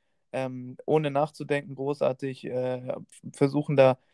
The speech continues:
einige Dinge, äh, auszuprobieren. Auch Leon Bailey auf einmal auf der linken Seite, linker Verteidiger gespielt.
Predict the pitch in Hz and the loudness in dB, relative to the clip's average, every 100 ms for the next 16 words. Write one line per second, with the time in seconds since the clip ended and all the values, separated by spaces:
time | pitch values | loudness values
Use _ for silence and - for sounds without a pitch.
0 | _ _ 131 147 139 135 143 143 135 127 | _ _ 4 4 2 0 0 2 2 2
1 | 127 127 147 160 143 - 135 139 131 131 | 0 0 -2 -4 -10 -10 -4 -2 -2 -4
2 | 139 135 135 135 143 139 123 - 135 135 | -2 -4 0 0 0 -2 -4 -4 -6 -6
3 | 123 127 127 127 156 131 127 127 131 123 | -6 -8 -10 -10 -12 -10 -6 -4 -6 -12
4 | 143 131 131 131 135 135 127 120 _ _ | -10 -10 -10 -4 -4 0 -2 -2 _ _
5 | _ 127 - 131 131 127 | _ -10 -8 -4 -4 -4